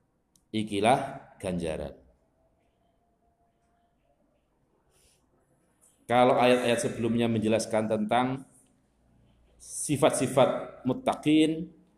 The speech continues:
orang yang gemar bersodakoh di jalan Allah, di dalam membangun ketaatan, sodakoh, senang sodakoh, dalam kondisi sarra wat dharra. Kemudian orang yang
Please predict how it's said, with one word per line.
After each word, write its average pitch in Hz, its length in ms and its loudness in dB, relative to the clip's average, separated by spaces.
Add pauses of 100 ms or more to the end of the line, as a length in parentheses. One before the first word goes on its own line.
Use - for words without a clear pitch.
(280)
orang 123 360 8
yang 110 260 4 (460)
gemar 113 480 0
bersodakoh 107 800 -2 (300)
di 117 100 -6
jalan 107 320 2
Allah, 113 480 0 (640)
di 131 120 -2
dalam 120 320 4
membangun 107 400 4
ketaatan, 110 520 0
sodakoh, 110 560 -4
senang 110 280 -6
sodakoh, 107 680 -2 (440)
dalam 120 400 4
kondisi 127 920 0
sarra 120 480 0
wat 139 200 2 (440)
dharra. 107 560 0 (920)
Kemudian 113 640 0
orang 113 320 0
yang 139 180 4